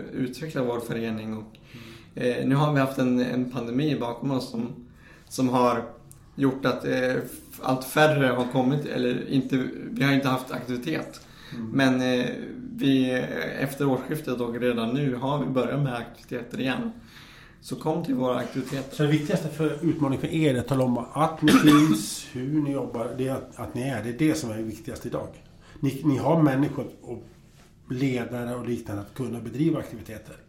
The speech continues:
Speaker 1: Vi har, eh, delvis, eh, anställd personal, men också ideella krafter som som finns, eh, för att vara med på träningar och, och, eh, så.
Speaker 2: Mm.
Speaker 1: Eh,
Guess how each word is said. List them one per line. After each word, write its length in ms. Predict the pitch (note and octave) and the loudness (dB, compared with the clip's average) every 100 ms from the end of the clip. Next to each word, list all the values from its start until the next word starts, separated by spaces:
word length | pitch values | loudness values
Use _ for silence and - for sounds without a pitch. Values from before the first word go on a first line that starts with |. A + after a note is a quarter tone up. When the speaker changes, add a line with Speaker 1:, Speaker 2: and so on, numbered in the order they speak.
| - - - - - B2+ | -20 -20 -20 -12 -8 2
Speaker 1:
Vi 100 | C3+ | 4
har, 360 | C#3 D#3+ D3+ | 4 4 6
eh, 300 | D3 C#3 C3+ | 6 4 2
delvis, 440 | B2+ C#3+ D3+ D#3 - | 2 2 0 -4 -4
eh, 480 | D3+ C3 C3 C3+ B2+ - | 0 2 2 0 -2 -4
anställd 440 | C3 B2+ B2 A#2+ | -2 -2 -4 -2
personal, 420 | B2+ A#2+ A#2+ A2+ A#2 | 0 0 -2 -4 -4
men 100 | A#2+ | -6
också 300 | - A#2 - B2 | -6 -6 -4 -4
ideella 640 | A#2 A2+ A2+ A2+ A2 A2 A#2 - - | -2 -2 -2 -2 -2 -4 -6 -8 -8
krafter 440 | - - - B3 | -8 -8 -6 -6
som 380 | A#2 A#2 G#2+ G#2 - - - - | -4 -4 -4 -6 -14 -20 -20 -20
som 200 | - B2 | -8 -4
finns, 400 | A#2+ A#2+ A#2 - | -4 -4 -6 -8
eh, 420 | - - - - - | -10 -6 -6 -4 -6
för 260 | - A#2 | -4 -4
att 300 | A2+ A#2 - - - - - - - - - G#2+ G#2 | -4 -6 -14 -20 -20 -20 -20 -20 -20 -20 -20 -18 -16
vara 260 | G2+ A2+ A#2+ | -10 -4 -4
med 300 | A#2+ A#2+ A#2 | -2 -4 -6
på 60 | C#3+ | -8
träningar 400 | C3 A2+ A#2 A#2 | -4 -4 -4 -6
och, 220 | A2+ A2 | -6 -8
och, 240 | - - | -12 -12
eh, 200 | - - | -10 -8
så. 280 | - - A#2+ - - - | -6 -6 -8 -12 -20 -12
Speaker 2:
Mm. 280 | C3 A#2 A2+ | -8 -8 -4
Speaker 1:
Eh, 440 | B2 A#2+ A#2+ A#2+ | -4 -2 -4 -6